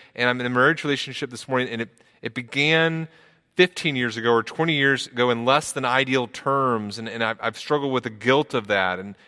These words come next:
and what happened in our relationship or maybe relationships before, or I've done something wrong to a coworker, or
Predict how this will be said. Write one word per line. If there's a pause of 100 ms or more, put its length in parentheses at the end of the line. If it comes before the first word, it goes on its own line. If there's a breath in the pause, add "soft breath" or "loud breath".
and
what
happened
in
our
relationship
or
maybe
relationships
before,
or (240 loud breath)
I've
done
something
wrong
to
a
coworker,
or